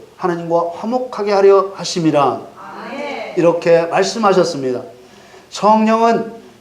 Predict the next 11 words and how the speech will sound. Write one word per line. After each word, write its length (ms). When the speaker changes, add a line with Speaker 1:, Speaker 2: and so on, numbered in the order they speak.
Speaker 1:
사단을 720
멸하게 280
될 240
성도에게 800
권능을 540
주셔서 560
사단을 680
멸하게 320
하시는 440
진리의 560
성령이십니다. 880